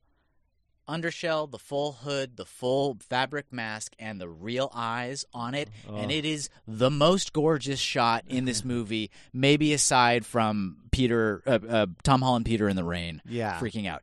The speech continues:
Speaker 1: It
Speaker 2: Mm-hmm.
Speaker 1: is pure Spider-Man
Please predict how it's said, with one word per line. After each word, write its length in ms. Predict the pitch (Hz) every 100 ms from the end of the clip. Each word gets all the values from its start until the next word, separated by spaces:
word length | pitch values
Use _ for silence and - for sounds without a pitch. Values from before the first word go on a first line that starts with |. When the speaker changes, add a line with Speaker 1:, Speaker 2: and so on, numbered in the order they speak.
| - -
Speaker 1:
It 160 | 160 170
Speaker 2:
Mm-hmm. 100 | 165
Speaker 1:
is 300 | 160 - - _ _ _ _ _ _ _ _
pure 680 | - - 165 160 156 143 139 _
Spider-Man 1000 | - - - 113 110 104 104 101 101 95